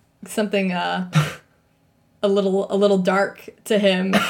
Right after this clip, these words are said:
And then, <laughs> and I don't know, we don't have to spoil this one either because it's, um, the, the prop doesn't require a spoiler, but, um, she essentially,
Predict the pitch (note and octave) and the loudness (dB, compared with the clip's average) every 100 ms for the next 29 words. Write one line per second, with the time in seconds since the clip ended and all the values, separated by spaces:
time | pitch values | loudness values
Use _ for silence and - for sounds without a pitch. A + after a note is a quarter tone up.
0 | - C4+ A3 A#3+ A3+ C4+ - A3 - G#3+ | 2 4 8 8 8 6 6 4 2 0
1 | - - A#3 A#3+ C4 C4 B3 - G3+ A#3+ | 0 0 2 4 4 4 0 -2 0 2
2 | B3+ C4 A#3 A3+ A3 A3 G3+ G3+ G3+ F#3+ | 2 2 0 -2 0 2 2 0 -2 0
3 | F#3+ F#3+ F#3+ F#3+ F#3 F#3 F#3 - _ _ | -2 -2 -6 -8 -6 -6 -6 -10 _ _
4 | _ - F#3+ F#3 - F#3+ - G3+ G3+ - | _ -8 -8 -8 -8 -6 -6 -8 -10 -12
5 | - _ _ _ _ - G3+ F#3 G3 G3 | -20 _ _ _ _ -4 -2 0 2 2
6 | F#3+ - - G3+ G3+ G3 G3 F#3+ - - | 2 -2 -2 0 0 -2 -2 -4 -8 -8
7 | F#3+ F#3 G3+ G3+ F3+ G3 F#3 F#3+ F#3 F#3 | -8 -4 -6 -6 -4 -2 0 0 0 0
8 | F#3+ - - _ _ - F#3 F#3 F3+ G#3 | -2 -4 -10 _ _ -6 -4 -2 -4 -10
9 | - _ _ - - A#3 A3+ A#3 A3+ G#3 | -14 _ _ -12 0 2 4 2 4 2
10 | F#3+ F#3+ | 2 0